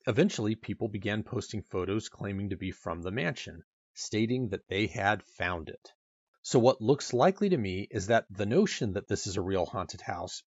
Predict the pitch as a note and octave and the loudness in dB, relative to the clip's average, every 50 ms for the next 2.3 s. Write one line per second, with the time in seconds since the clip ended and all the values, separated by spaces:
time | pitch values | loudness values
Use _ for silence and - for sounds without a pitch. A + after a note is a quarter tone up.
0 | _ _ - G2+ F#2+ F#2+ A#2 C#3+ C#3+ C3 A#2+ G#2+ G2 F#2+ F#2 F#2+ F2+ - - - | _ _ -4 -2 2 2 2 2 2 0 -2 -2 -2 -2 -2 -2 -4 -4 -8 -12
1 | _ _ C3 A#2+ A2+ G#2+ G2+ F#2+ F2 F#2 F#2 - - G2+ F#2+ A#2 E3+ F3 A#2 F2+ | _ _ -2 0 0 0 0 -2 -2 -4 -4 -4 -6 -6 -4 -2 0 0 0 -2
2 | - - - F2 F2 | -4 -10 -16 -18 -20